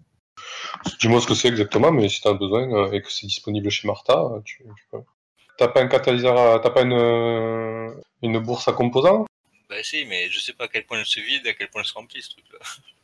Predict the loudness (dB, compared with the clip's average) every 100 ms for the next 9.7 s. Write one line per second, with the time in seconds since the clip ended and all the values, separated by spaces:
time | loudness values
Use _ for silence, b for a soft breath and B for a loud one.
0 | -10 0 2 2 2 0 0 -4 -6 -8
1 | -8 -8 -8 -10 -8 -8 -10 -12 0 4
2 | 6 4 2 -8 -8 0 2 2 -2 -12
3 | -12 -10 -10 -8 -4 0 2 0 0 0
4 | 2 2 -2 -2 -4 -2 -2 0 2 2
5 | 0 0 2 2 -2 -4 -2 2 4 4
6 | 2 -6 -6 -8 -6 0 0 0 -8 -8
7 | -10 -10 -8 -8 -6 -6 -6 -8 -6 -8
8 | 0 2 2 2 4 4 4 4 4 4
9 | 6 6 4 4 4 2 -8